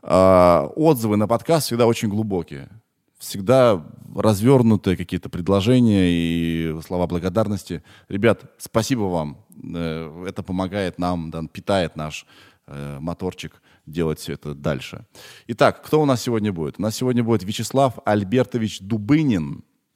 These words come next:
который нам расскажет всё про мозг. Ну, не всё, а многое точно. А, эта тема мне крайне интересна.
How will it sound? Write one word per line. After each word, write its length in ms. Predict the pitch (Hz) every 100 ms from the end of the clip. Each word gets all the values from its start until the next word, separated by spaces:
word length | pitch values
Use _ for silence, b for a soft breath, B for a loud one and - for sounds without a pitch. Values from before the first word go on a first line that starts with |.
| _ _ _ _ -
который 320 | - 135 117
нам 220 | 113 123
расскажет 540 | 107 98 - 123 113 -
всё 360 | - - 110
про 260 | 104 92 90
мозг. 540 | 95 82 - - - _ _ _ _ _
Ну, 180 | 135 117
не 160 | 101 110
всё, 280 | - 160
а 200 | 170 113
многое 460 | 107 127 135 110 107
точно. 500 | - 92 - 71 65 _ b b b b -
А, 800 | 101 104 104 101 98 98 95 101
эта 180 | 123 -
тема 220 | - 120
мне 140 | 113 110
крайне 280 | 120 110
интересна. 640 | 104 110 123 139 120 104